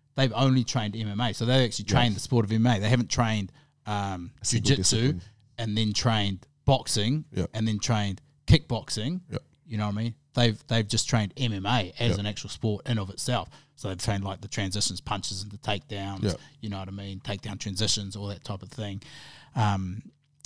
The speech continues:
Speaker 1: and so there's so much, so much room for growth for,
Speaker 3: Yeah.
Speaker 1: for that, just in, like, the technical aspects of the sport of M M A, rather than trying to collate different martial arts into, into M M A.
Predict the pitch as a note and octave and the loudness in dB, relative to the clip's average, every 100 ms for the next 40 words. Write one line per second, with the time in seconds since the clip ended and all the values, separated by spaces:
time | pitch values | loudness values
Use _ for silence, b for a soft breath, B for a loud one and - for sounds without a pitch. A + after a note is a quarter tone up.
0 | - _ A#2 A2+ A2+ - - D3 B2 G#2+ | -18 _ 0 2 2 0 2 2 2 -2
1 | - - - - B2 G2+ - A#2 G2+ G2 | -6 -10 -8 0 0 0 2 2 2 -4
2 | - A2 A#2 - - G#2 G2 E2 - - | 0 2 2 -2 -6 -4 -2 -4 -10 -20
3 | - G2+ G2 A2 - - G2 F#2+ F#2+ - | -6 -4 -2 -4 -4 -8 -6 -8 -10 -4
4 | C#3 A#2 - G#2 G#2+ - - A2+ G#2 - | -4 -2 -8 -6 -6 -8 -8 -8 -8 -6
5 | A2+ G#2+ F2+ C3 A2+ G2+ G#2 A2 G2+ G2+ | -6 -6 -8 -2 -2 0 0 -2 -2 -6
6 | b b A#2+ A2+ G2+ F#2+ - G#2+ F#2+ - | b b 2 2 2 -2 -4 -4 -4 -6
7 | G2+ G#2+ G#2 - - b _ _ B2 - | 0 2 2 -2 -16 b _ _ -6 -4
8 | G#2+ G#2+ G#2 G2 G#2+ A2+ G#2 F2 - A#2 | -8 -4 -2 -2 -2 -2 -2 -6 -12 -2
9 | A2 G2+ A2+ G2 F#2+ - b b - G#2+ | -2 -2 -4 -4 -8 -16 b b -10 -8
10 | - G2+ G2 F#2+ F2+ | -6 -8 -8 -8 -8